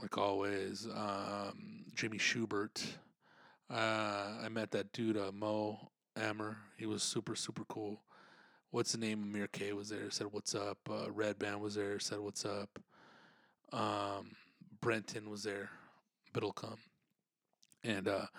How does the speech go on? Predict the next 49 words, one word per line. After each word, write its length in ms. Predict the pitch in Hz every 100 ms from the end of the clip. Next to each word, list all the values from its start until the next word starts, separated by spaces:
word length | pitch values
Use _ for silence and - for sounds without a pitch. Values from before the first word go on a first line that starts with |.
| - - - -
shout 320 | - - 117
out 180 | 113 110
to, 220 | 123 110
uh, 160 | 101 104 -
Eric 360 | 113 113 120 - - - _ _ _ _ _ - - -
Oligny. 600 | 113 110 120 127 143 156 - - - _ _ -
I 80 | 110
think 240 | 151 143
that's 160 | 120 120
how 80 |
you 140 | 123 110
spell 480 | - - 131 110 110
his, 240 | 110 113
uh, 180 | 120 113
pronounce 320 | - 117 107
his 80 | 107
last 240 | 101 -
name. 180 | 107 104 - -
I 100 | 135
just 140 | 139 127
call 140 | 113
him 80 | 104
Eric, 320 | 101 98 - - - -
but 140 | - 104
his 120 | 107
last 240 | 117 107
name's 300 | 117 110 98 -
O 180 | 110 113
L 240 | 110 107 -
I 340 | 107 104 101 98
G 320 | - 110 113
N 200 | 104 101
Y. 220 | 104 107 113
He 120 | 117
was 180 | 120 117
on 100 | 107
the 60 | 101
podcast. 480 | 110 101 104 101
He 60 | 117
was 100 | 107
a 60 | 104
producer 480 | 104 104 - 113
of, 120 | 110 110
uh, 200 | 101 - - - - - -
Festival 460 | 120 - 107 110
of 80 | 101
Friendship. 500 | - 107 - 117 - - - - -
So, 320 | - 127 120
uh, 220 | 113 104